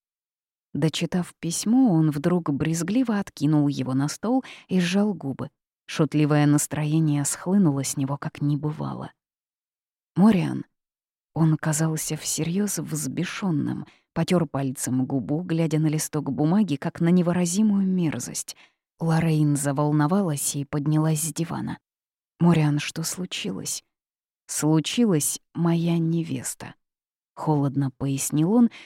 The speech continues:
и снова взял письмо. «Сообщает, что собирается приехать в Талвеллу».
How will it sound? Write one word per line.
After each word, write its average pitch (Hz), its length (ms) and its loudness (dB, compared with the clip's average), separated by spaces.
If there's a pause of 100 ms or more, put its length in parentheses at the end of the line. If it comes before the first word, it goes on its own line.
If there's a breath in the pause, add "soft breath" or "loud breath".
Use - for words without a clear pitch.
и 185 80 -2
снова 214 380 4
взял 185 320 0
письмо. 156 480 -4 (580)
«Сообщает, 151 760 2
что - 260 -2
собирается 147 720 0
приехать 156 580 0
в - 80 -16
Талвеллу». 139 680 -4